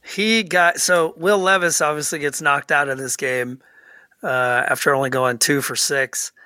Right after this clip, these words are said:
And then they just kept it rolling. Tannehill was getting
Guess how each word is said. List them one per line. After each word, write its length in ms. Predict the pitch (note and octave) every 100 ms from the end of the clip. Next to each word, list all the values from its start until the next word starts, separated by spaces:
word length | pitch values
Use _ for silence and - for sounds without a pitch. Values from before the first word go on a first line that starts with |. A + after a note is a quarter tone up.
| - - _ _ _
And 260 | - C3+ C#3
then 460 | C#3+ C#3+ C3+ B2 C3+ _ _ _ _ _ _
they 220 | - D3+ F3+
just 220 | F3+ -
kept 240 | F3+ -
it 80 | C#3
rolling. 560 | C#3+ E3+ E3+ C#3+ C3 A#2+ - - - - _ -
Tannehill 680 | F#3+ G3 F3 E3+ D#3 C#3 C#3+ _ _ _
was 560 | D3 E3 D#3 - - -
getting 320 | F3 F3 C#3